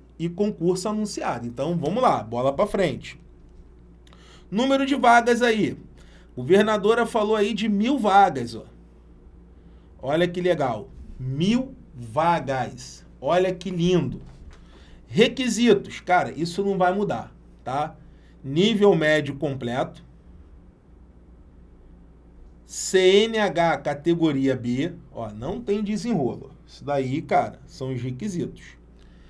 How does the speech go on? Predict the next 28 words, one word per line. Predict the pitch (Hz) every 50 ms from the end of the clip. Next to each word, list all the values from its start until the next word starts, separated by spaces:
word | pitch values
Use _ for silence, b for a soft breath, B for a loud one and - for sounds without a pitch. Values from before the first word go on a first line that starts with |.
| b b b b b b b b - -
E | 254 277 339 392 392 -
na | 226 240 240 233 220 220
data | 196 170 160 196 226 262 294 - - 277 247
da | 220 202 196 190 - - -
inscrição, | 208 233 262 285 294 277 - - - 196 170 165 - - - 170 202 240 220 175 - - - - - - - -
ó, | 131 127
isso | 120 120 - -
aqui | 147 139 - 214
da | 196 214 202
idade | 196 165 170 170 196 202 202
é |
muito | 196 190 196 196 -
importante, | 202 - 214 214 208 - - 147 127 113 104 - - -
ó. | - - - b b b b b b b b b -
Ter | - 208 226 254 262 254
idade | 240 214 170 180 180 185 185 180 170 208
igual | 190 143 165 180 202 240 240 - -
ou | 196 208 214
superior | 208 - - 202 - 170 190 190 190 185 175 170 165 156
a | 151
dezoito | 147 143 151 139 127 135 135 147 147 - 190 190
anos | 185 180 208 226 240 269 - - - - - - - - - - b b b b b b b -
e | 214 226 233
até | 233 226 214 220 - 220 233 254 247
vinte | 202 175 220 269 311 - -
e | 277
nove | 254 247 247 240 208 208 196
anos, | 196 202 214 226 233 214